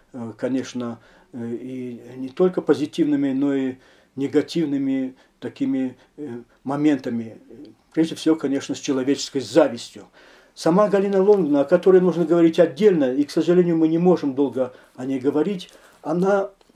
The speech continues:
она, э, была совершенно одарённым и талантливейшим человеком. Мало того, что она была, э, неизменным либреттистом для крупных произведений Козловского, для его оперы «Улугбек», для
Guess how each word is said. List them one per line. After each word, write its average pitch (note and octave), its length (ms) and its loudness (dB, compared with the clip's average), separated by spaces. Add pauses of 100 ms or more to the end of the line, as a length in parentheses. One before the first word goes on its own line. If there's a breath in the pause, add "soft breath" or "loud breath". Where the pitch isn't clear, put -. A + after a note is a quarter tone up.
(1040 loud breath)
она, F3+ 460 2 (580 soft breath)
э, C3+ 360 4
была E3 340 4
совершенно F3+ 580 2
одарённым E3+ 560 2
и D3+ 140 0 (440 soft breath)
талантливейшим E3+ 680 0
человеком. E3 640 0 (540 soft breath)
Мало E3+ 240 4
того, F#3 240 4
что D#3 200 2
она C#3+ 160 4
была, C3 420 0 (220 soft breath)
э, B2 120 -10
неизменным C3+ 800 0
либреттистом C3+ 920 -2
для C3+ 100 0
крупных D#3+ 380 -4
произведений B2 460 -2
Козловского, A#2 500 -6
для B2+ 80 -8
его B2+ 340 -4
оперы F3+ 380 4
«Улугбек», E3 560 0
для A#2 300 -10